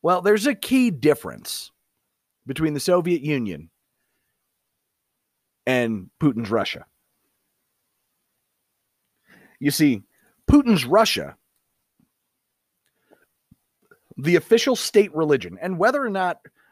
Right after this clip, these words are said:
Putin is going to enjoy any form of salvation remains to be seen. For all intents, for all intents and purposes, I mean, he's not, he's not a particularly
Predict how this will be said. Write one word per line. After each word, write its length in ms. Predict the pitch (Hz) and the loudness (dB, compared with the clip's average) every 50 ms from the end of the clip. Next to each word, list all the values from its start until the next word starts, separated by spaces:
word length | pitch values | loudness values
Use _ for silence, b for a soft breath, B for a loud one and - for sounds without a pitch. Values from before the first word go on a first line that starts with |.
| _ _ - | _ _ -2
Putin 220 | - 190 165 143 151 | 0 0 0 0 -2
is 100 | 147 135 | -2 0
going 140 | 151 151 | 0 2
to 120 | 143 139 135 | 2 2 0
enjoy 340 | 131 120 143 143 135 127 131 | 2 2 4 4 4 4 2
any 160 | 131 135 123 | 0 -2 -2
form 220 | - 139 123 117 | 0 -2 0 0
of 100 | 110 - | -2 -2
salvation 680 | - 117 101 95 85 90 87 82 - - 80 76 82 _ _ _ _ _ _ _ _ _ _ _ _ _ _ _ _ _ _ - | -2 -2 -2 -2 -4 -6 -8 -8 -10 -12 -14 -16 -18 _ _ _ _ _ _ _ _ _ _ _ _ _ _ _ _ _ _ -8
remains 320 | 117 120 123 117 107 - - | -6 -4 -4 -4 -6 -8 -10
to 80 | 98 | -12
be 100 | 95 92 | -12 -12
seen. 300 | - - 92 78 - - _ _ _ _ _ _ _ _ _ _ _ _ _ _ _ _ _ _ _ | -12 -14 -16 -16 -18 -20 _ _ _ _ _ _ _ _ _ _ _ _ _ _ _ _ _ _ _
For 100 | - 180 | 4 4
all 140 | 220 247 240 | 6 6 6
intents, 420 | 220 196 220 202 190 196 160 156 175 - 147 131 | 6 6 6 4 4 2 -2 -4 -8 -10 -10 -4
for 160 | - 165 185 | 0 2 2
all 140 | 214 226 185 | 2 2 0
intents 240 | 156 180 170 147 156 | 0 -2 -2 -2 -4
and 80 | 147 | -2
purposes, 460 | 147 139 135 135 120 - 127 117 110 | -2 -2 -2 -2 -2 -2 -2 0 0
I 60 | 113 107 | -2 -2
mean, 140 | 110 107 | -2 -4
he's 180 | 113 127 117 110 | -4 -6 -6 -6
not, 320 | 135 160 170 160 143 - | -4 -2 0 0 0 -2
he's 220 | - 127 135 139 165 | -4 -8 -6 -4 -4
not 120 | 185 151 | -4 -4
a 20 | 131 | -4
particularly 760 | - 117 - - 117 107 - 101 92 87 82 82 78 76 | -6 -6 -4 -4 -4 -4 -4 -6 -8 -8 -8 -8 -12 -14